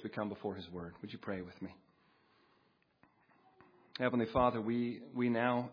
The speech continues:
thank You and are eager to worship You by bowing humbly before Your Word, which is precious to us, which is food for us. Thank You for it, Father.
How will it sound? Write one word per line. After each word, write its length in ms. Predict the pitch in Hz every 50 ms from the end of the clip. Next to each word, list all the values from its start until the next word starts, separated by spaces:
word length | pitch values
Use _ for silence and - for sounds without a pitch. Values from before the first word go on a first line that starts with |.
| - - -
thank 320 | - 127 123 123 120 - 131
You 160 | 123 120 120
and 100 | 104 101
are 60 | 110
eager 340 | - 120 117 123 123 131 117
to 160 | - - -
worship 560 | 101 95 104 107 113 113 - - 135 - -
You 200 | 131 127 139 135 - - - - - _ _ _ - _ _ _ _ _ _ _ _ _ _ _ _ _ _ _ _ _ _ _ _ _ _ _ _ _ _ _ _ _ _ _ _ _ _ -
by 140 | - 110 104
bowing 500 | 95 90 107 110 107 120 127 131 131 127
humbly 480 | 123 127 127 127 127 127 123 127 135 135
before 600 | 123 113 113 - - 127 123 123 123 123 120 - - - - - - -
Your 220 | 113 110 110 113 120
Word, 380 | 110 101 101 95 98 101 104 - - - -
which 180 | - 110 - -
is 140 | 110 - - -
precious 420 | - - 117 - - - 92 - - -
to 60 | - 87
us, 180 | 85 90 - - - - _ _ _ _ _ _ _ _ _ _
which 180 | - 110 - -
is 100 | 107 - - -
food 220 | - 123 113 101 - -
for 140 | - 95 90
us. 180 | 87 90 - - - - _ _ _ _ _ _ _ _ _ _ _ _ _ _ _ _ _ _ _ _ _ _ _ - - - -
Thank 260 | 127 123 123 123 -
You 60 | 127 - -
for 200 | 110 104 98 98
it, 60 | 92 - - - -
Father. 240 | - 87 87 -